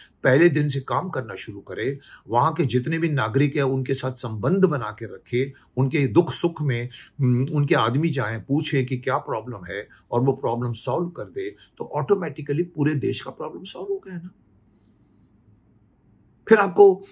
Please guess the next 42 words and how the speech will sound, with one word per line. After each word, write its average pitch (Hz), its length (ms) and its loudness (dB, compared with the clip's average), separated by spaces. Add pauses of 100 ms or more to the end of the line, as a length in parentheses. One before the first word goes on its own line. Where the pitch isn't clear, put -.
(100)
ना 175 120 8
रैली 160 280 4
करने 180 240 4
की 175 80 0
आवश्यकता 165 500 -2
है, 165 100 -2
ना 160 120 -6
मैनिफेस्टो 143 480 -2
डालने 165 280 -2
की 165 100 -8
आवश्यकता 151 440 -6
है, 139 60 0
आपका 139 220 -2
काम 131 300 -2
बोलेगा। - 380 -10 (1200)
और 135 120 6
मैं 147 120 6
लिख 143 240 4
के - 100 2
देता 190 240 2
हूं 175 160 2
कि 170 100 0
जो 117 180 0
कॉरपोरेटर, 147 640 -6
जो 147 300 -2
एमएलए, 139 380 -4
जो 160 260 -6
एमपी 135 280 -6
अपने 127 220 -4
कॉन्स्टिट्यूएंसी 120 640 -8
में 101 180 -14
काम 165 220 -4
करेगा, 139 420 0 (200)
कोई 139 180 6
माई 104 360 -2
का 104 160 -8
लाल 113 460 -2
नहीं 101 220 -10
है 107 120 -8
कि - 120 -16
उसको - 260 -14
हराएगा। - 680 -14